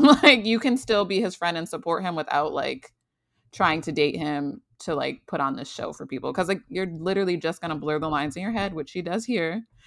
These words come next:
and then also try to attack him, which is crazy, and also the reason why he's not comfortable coming out to any of his friends yet.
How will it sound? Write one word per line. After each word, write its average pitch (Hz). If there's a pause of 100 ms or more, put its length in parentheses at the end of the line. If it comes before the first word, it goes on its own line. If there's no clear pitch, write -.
(140)
and 226
then 240
also 240
try 262
to 254
attack 254
him, 180
which 196
is 220
crazy, 233
and 180
also 220
the 214
reason 190
why 214
he's 247
not 233
comfortable 214
coming 190
out 185
to 208
any 175
of 180
his 165
friends 254
yet. -